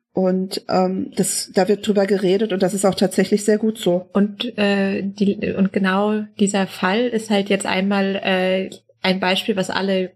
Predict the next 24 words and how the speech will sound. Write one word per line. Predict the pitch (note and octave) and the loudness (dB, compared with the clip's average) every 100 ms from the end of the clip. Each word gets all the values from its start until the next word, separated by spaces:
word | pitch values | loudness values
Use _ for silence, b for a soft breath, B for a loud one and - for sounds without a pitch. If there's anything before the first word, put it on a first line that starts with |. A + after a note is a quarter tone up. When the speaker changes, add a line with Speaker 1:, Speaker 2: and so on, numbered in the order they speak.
| - | -6
Speaker 2:
mit | F#3+ F3+ G#3 - | -4 0 -2 -2
beobachten | - F3 G#3+ A#3 A#3 B3 | -2 0 0 -2 -4 -4
können, | A3+ A3+ A3+ A3 | -4 -2 0 -2
aber, | - F#3+ F#3+ - - _ - | -2 -2 -2 -4 -8 _ -4
aber | F#3 F#3 - | 0 -2 -2
einsortiert | G3 A3 G#3 G3 G3 G#3 G#3 G#3 - B B B | -2 -2 0 -4 -4 -2 -2 -4 -8 B B B
in | G3+ F#3+ | -2 0
dieses | G3 G3 G3 F#3+ - - - | 0 -2 -2 -4 -8 -14 -8
Strukturelle, | - - G3 - G3 F#3 G#3 G#3+ G3 F#3+ | -6 -4 -4 -2 -2 0 0 0 -2 -2
was | F3+ F3 - | -4 -4 -2
wir | F#3+ | -2
jetzt | F#3+ F#3+ | -2 -4
in | F#3 | -4
der | F#3 F3+ | -2 -2
Recherche | F3+ - F#3 F#3 F#3 | -2 0 -2 -2 -2
darstellen | F#3+ G3+ G#3+ F#3 E3+ F3 | -2 -2 -2 -4 -4 -2
konnten. | F3+ F3 F3+ | -2 -2 -2
Und | F3 E3+ | -4 -2
ganz | E3+ F#3+ - | -2 -2 -4
vieles | G#3+ G3+ G3+ G3+ B B B B | -2 0 -2 -4 B B B B
lässt | G3 G3+ G#3+ - | -2 -2 -2 -2
sich | G3 | 0
da | F3 E3+ | 0 0
auch | E3+ E3 | 0 -4